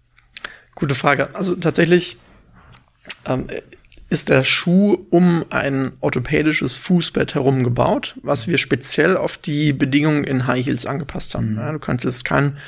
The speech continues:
Speaker 1: keine Einlage aus einem flachen Schuh in einen hohen Schuh einlegen, abgesehen davon, dass es vom Innenvolumen, also vom Innenraum vom Schuh gar nicht passt,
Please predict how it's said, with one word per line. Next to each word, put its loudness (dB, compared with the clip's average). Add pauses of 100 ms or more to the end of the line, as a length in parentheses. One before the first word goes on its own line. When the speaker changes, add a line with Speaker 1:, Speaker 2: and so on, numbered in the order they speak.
(160)
Speaker 1:
keine 0
Einlage 4
aus -4
einem -4
flachen -2
Schuh 4
in -4
einen -2
hohen 0
Schuh -4
einlegen, 2
abgesehen 0
davon, 0
dass -2
es 0
vom -6
Innenvolumen, 6
also -2
vom -6
Innenraum 2
vom 0
Schuh -2
gar 2
nicht -2
passt, 0